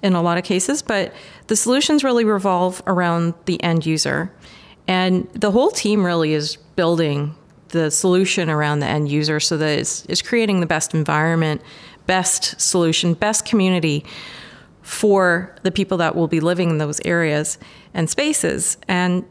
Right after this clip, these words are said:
without those people, our design is lost and it's really quite hollow.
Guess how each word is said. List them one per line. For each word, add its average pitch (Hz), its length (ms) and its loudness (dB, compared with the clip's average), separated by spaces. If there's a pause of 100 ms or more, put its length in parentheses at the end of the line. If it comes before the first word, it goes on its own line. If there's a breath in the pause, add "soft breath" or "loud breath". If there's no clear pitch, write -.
(140)
without 254 880 -2
those 208 220 0
people, 240 320 0
our 190 160 2
design 190 340 0
is 190 120 0
lost 160 420 0
and 160 100 -2
it's - 280 -6
really 170 220 -2
quite - 340 -6
hollow. 151 440 0